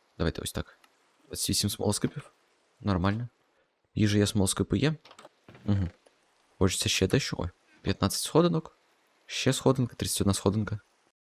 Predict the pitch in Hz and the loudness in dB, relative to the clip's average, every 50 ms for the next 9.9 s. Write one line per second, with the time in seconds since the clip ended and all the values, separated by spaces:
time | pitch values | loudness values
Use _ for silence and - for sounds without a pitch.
0 | _ _ _ _ - - 160 160 113 - - - - - 180 196 - 151 131 104 | _ _ _ _ -6 4 6 6 6 6 2 -6 0 4 4 6 6 6 2 4
1 | 95 120 127 135 120 110 117 120 123 120 117 110 110 104 98 110 110 - 104 - | 6 6 6 6 6 6 4 4 4 4 4 4 2 2 0 2 2 2 2 4
2 | - 117 - - 101 - - 113 107 104 101 - 107 95 101 104 87 101 104 98 | 2 2 2 2 -4 2 4 6 6 6 6 4 0 2 2 2 4 4 4 4
3 | 98 98 - - 110 - - - - - 139 185 214 180 143 _ _ _ _ _ | 4 2 0 -2 -4 -6 -4 -4 0 0 0 0 0 -4 -10 _ _ _ _ _
4 | _ _ _ _ - - 101 92 - 95 95 92 - - 101 98 - _ - - | _ _ _ _ -6 -4 -4 -2 0 0 -2 -2 -2 -4 -6 -6 -6 _ -20 -20
5 | _ _ _ - - - _ _ _ - - 90 - - - 104 104 - - - | _ _ _ -20 -20 -20 _ _ _ -8 -8 -8 -6 -2 -2 -2 -2 -2 -4 -8
6 | 233 240 247 - - - - - - _ _ _ _ _ _ - _ - _ - | -8 -10 -10 -8 -8 -8 -8 -10 -14 _ _ _ _ _ _ -20 _ -20 _ -8
7 | - 107 98 95 - - 98 92 95 95 95 95 85 90 85 - - 98 - _ | -4 -4 -4 -4 -2 -2 0 0 0 0 0 0 0 0 -2 -4 -4 -12 -14 _
8 | _ _ _ _ _ _ _ _ _ _ _ - - 92 - - 95 90 90 90 | _ _ _ _ _ _ _ _ _ _ _ -10 -10 -8 -6 -4 -4 -2 -2 -2
9 | - - - - - - - - 107 - - 95 95 98 123 165 170 | -4 -6 -10 -10 -8 -8 -4 -4 -4 -2 -2 -4 -4 -4 -4 -6 -6